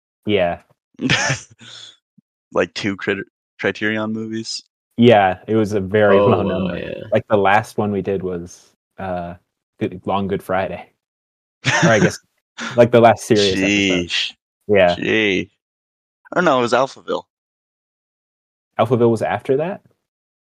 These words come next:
Speaker 2: After Long Good Friday, yeah, 'cause Long Good
Speaker 1: Okay.
Speaker 2: Friday was online, wasn't it?
Speaker 1: Yeah, so I guess, Graham, you have been on somewhat recently. Like
Speaker 2: <laughs>
Speaker 3: Which one?
Speaker 2: In the timeline.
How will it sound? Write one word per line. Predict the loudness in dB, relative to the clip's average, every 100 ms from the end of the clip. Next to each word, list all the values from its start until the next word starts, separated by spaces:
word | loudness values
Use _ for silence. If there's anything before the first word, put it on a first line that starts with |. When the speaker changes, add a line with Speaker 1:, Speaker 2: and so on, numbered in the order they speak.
| _ _ _ _ _ -6
Speaker 2:
After | -6 -6 -10 -8
Long | -8 -8
Good | -14
Friday, | -6 -4 -4
yeah, | -4 -4 -6 -12
'cause | -6
Long | -4 -4
Good | -2
Speaker 1:
Okay. | 0 0
Speaker 2:
Friday | -2
was | -8
online, | -10 -6 -4 -4 -6 _ -18
wasn't | -16 -16
it? | -18 _ _ _ _ _ _ 2
Speaker 1:
Yeah, | 2 2
so | 6 6
I |
guess, | 8 4 0
Graham, | -2 0 0 -2 -4
you | 2 4
have | 4 0 0
been | -6
on | -6 -10 -12
somewhat | -6 -4 -4 -4
recently. | -6 -6 -12 -12 -14 -18 _ _ -12
Like | -12 -16 _ -6
Speaker 2:
<laughs> | -6 -6 -8 -10 -4 -4
Speaker 3:
Which | -2 -2
one? | 2 2 0 -6 -6
Speaker 2:
In | -4
the | -4
timeline. | -2 -2 -2 -4 -6 -8